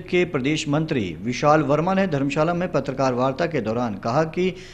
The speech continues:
वर्तमान समय में केंद्रीय विश्वविद्यालय अयोग्य व भ्रष्ट अधिकारियों का अड्डा बन चुका है, जहां शिक्षा, शिक्षार्थ और शिक्षक, इन सब के हितों से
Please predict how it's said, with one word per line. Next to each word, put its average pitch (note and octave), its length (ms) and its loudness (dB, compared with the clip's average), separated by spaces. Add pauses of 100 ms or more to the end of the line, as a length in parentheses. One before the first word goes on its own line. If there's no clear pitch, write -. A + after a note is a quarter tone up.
(160)
वर्तमान F3+ 480 2
समय F#3+ 300 2
में G3 240 2
केंद्रीय F3 380 2
विश्वविद्यालय C#3+ 760 0 (400)
अयोग्य E3+ 500 6
व G3+ 200 4 (360)
भ्रष्ट D3+ 340 0
अधिकारियों D3+ 580 2
का E3 100 4
अड्डा C#3 460 0
बन C3+ 220 0
चुका A2+ 280 -2
है, G2 280 -2
जहां B2+ 260 0 (300)
शिक्षा, F3+ 760 0
शिक्षार्थ E3 640 2 (100)
और B2+ 220 2
शिक्षक, C#3+ 580 -2 (340)
इन F3 180 2
सब F3 400 0
के F#3 180 4 (160)
हितों D#3+ 440 2
से G#2 300 -2